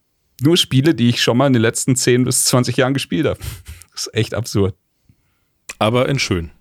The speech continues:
Speaker 1: In, ja,
Speaker 2: Oder,
Speaker 1: sehr, sehr schöne
Speaker 2: oder
Speaker 1: Zeit, also.
Speaker 2: einfach passend, passender Zeitpunkt.
Speaker 1: Ja.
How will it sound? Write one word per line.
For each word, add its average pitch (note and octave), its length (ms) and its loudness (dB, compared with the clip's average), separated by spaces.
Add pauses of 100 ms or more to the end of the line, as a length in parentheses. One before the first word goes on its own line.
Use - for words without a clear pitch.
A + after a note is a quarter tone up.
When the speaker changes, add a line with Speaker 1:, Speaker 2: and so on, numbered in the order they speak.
(180)
Speaker 1:
In, G#2+ 200 2
ja, A2+ 120 0
Speaker 2:
Oder, B2 140 4
Speaker 1:
sehr, G2 200 0
sehr A#2 240 2
schöne G#2+ 280 0
Speaker 2:
oder A2 180 2
Speaker 1:
Zeit, G#2+ 80 2
also. G#2+ 220 0
Speaker 2:
einfach - 120 -4
passend, A2+ 460 -4 (180)
passender G#2+ 380 -2
Zeitpunkt. F#2+ 480 -6 (260)
Speaker 1:
Ja. F#2 180 -2